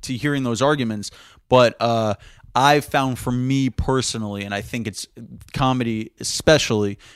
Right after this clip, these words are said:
because you're so vulnerable all the time, is really a, um, classic example of, like, whatever works for you, do. And so for me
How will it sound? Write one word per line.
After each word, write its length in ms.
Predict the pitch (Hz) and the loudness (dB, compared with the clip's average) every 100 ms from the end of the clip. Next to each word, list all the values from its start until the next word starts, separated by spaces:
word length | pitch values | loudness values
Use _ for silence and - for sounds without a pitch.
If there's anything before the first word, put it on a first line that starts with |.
| _ | _
because 260 | 110 120 104 | -10 -8 -6
you're 100 | 104 | -6
so 200 | - 104 | -4 -2
vulnerable 440 | 110 104 98 95 | -2 -4 -4 -2
all 140 | 95 98 | -2 -2
the 80 | |
time, 260 | - 104 110 - - _ | -4 -8 -8 -14 -20 _
is 300 | 113 110 95 | -2 -2 -2
really 460 | 107 120 113 110 98 | 0 2 4 2 0
a, 280 | 101 101 | 0 0
um, 420 | 95 95 92 90 - _ | 0 0 -2 -4 -12 _
classic 380 | - 113 - 104 | 0 0 0 -6
example 440 | 98 104 95 101 | -4 -4 -2 -2
of, 140 | 98 95 | -2 -2
like, 220 | 92 87 _ _ _ _ _ | -4 -4 _ _ _ _ _
whatever 460 | 120 104 107 101 98 | -10 -2 0 0 -2
works 280 | 95 95 - | -4 -4 -6
for 200 | - 101 | -6 -6
you, 260 | 95 101 101 | -2 -2 -2
do. 360 | 104 104 131 - - _ - | -2 -2 -2 -8 -20 _ -8
And 280 | 107 98 | -6 -4
so 200 | - 113 | -2 -4
for 200 | 98 120 | -4 -6
me 540 | 110 127 131 117 107 | -2 0 2 2 -2